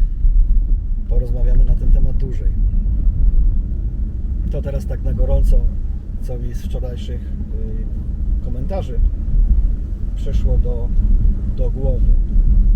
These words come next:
Dlatego, miłe panie, Polki, kochane,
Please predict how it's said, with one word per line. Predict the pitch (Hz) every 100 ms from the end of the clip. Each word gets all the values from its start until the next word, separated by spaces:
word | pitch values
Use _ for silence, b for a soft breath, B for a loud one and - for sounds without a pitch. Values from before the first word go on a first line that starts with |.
| -
Dlatego, | - 170 160
miłe | 156 151
panie, | - - 120 123 120 - - - - - - -
Polki, | - - - 117 - - - - - - - - - - - - - -
kochane, | - - - - -